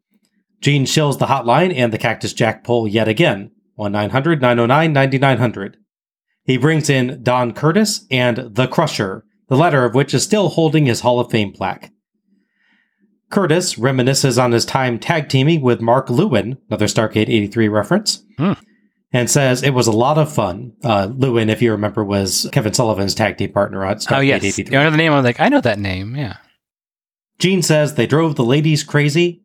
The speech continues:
Speaker 1: and Curtis says, uh, "That was Mark," <laughs> as Gene notes that Curtis's wife is in the back.
Speaker 2: <laughs>
Speaker 1: Good job escaping trouble, Curtis. <laughs>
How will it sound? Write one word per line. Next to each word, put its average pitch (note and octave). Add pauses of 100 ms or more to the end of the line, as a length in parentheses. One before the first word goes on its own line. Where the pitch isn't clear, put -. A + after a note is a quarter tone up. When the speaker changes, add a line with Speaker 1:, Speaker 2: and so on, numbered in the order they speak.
Speaker 1:
and G#2+
Curtis D#3+
says, B2+ (160)
uh, A2
"That C3+
was G#2+
Mark," G#2 (160)
<laughs> -
as B2
Gene C#3
notes C3
that C3
Curtis's C3
wife A#2+
is A2+
in A2+
the A2+
back. - (320)
Speaker 2:
<laughs> -
Speaker 1:
Good D3+
job D3
escaping B2
trouble, F#2+
Curtis. F#2+
<laughs> -